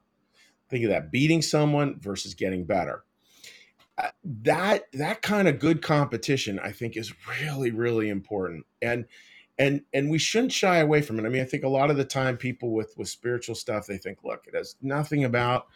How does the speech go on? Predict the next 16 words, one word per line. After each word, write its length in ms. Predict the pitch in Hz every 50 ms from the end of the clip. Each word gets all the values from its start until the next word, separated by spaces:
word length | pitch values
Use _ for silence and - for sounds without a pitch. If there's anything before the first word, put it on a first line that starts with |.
| - - - - - - _
competition 680 | - 95 92 - 98 - - 151 156 151 - - 147 123
or 80 | 113 110
numbers 480 | 110 123 143 151 143 139 135 127 -
or 80 | 127 127
those 260 | 127 127 127 123 -
things." 240 | - 135 131 131 131
And 140 | 160 - - - - - - - _ - -
in 80 | 294
a 60 | 208
sense, 380 | - - - 247 269 285 269 -
that's 300 | - 151 143 - - -
right. 440 | 214 233 240 185 139 131 123 - - - _ _
But 160 | - 160 156 165
in 140 | 170 165
another 420 | 165 160 165 180 196 226 220 196 160
sense, 560 | - - - 151 143 139 131 127 - -